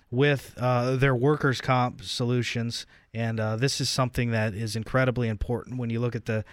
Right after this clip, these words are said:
three biggest costs for, for businesses. It's, you know, you're looking at healthcare costs, you're looking at unemployment, and then you're looking at, at workers' comp, and, uh, they, they are all somewhat connected. So, Greg, thanks for coming on the show. How you doing today?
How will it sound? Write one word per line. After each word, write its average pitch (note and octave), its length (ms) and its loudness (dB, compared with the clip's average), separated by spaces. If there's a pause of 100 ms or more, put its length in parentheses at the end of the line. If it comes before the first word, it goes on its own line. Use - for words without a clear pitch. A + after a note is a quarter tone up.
(100)
three C3 300 0
biggest A#2 360 0
costs A#2+ 440 2
for, A#2 260 -2
for - 160 -4
businesses. A2 600 -2
It's, G#2+ 220 -8
you A2+ 200 -8
know, A2 80 -6
you're A2 160 -4
looking A2+ 200 -4
at G#2+ 80 -4
healthcare B2 380 0
costs, A#2 400 0 (400)
you're A#2 120 -4
looking A#2 180 0
at A#2 100 0
unemployment, B2 760 -2 (340)
and D3+ 220 0
then D3 160 2
you're C#3 140 2
looking C3+ 300 0
at, B2 220 4 (340)
at C3 300 0
workers' C3 400 0
comp, C#3+ 400 2
and, A2+ 300 -2
uh, A2 160 0
they, A2 220 -2
they A#2 260 0
are A2 280 -2
all A#2 260 -2 (220)
somewhat B2 440 -4
connected. C3 440 0
So, C3 120 -2
Greg, C3 340 2
thanks C#3+ 220 2
for C#3 80 -6
coming D3 260 4
on C3+ 100 4
the B2+ 60 -2
show. D#3 220 4
How C#3 80 8
you D3 100 6
doing D3 160 4
today? A2 300 2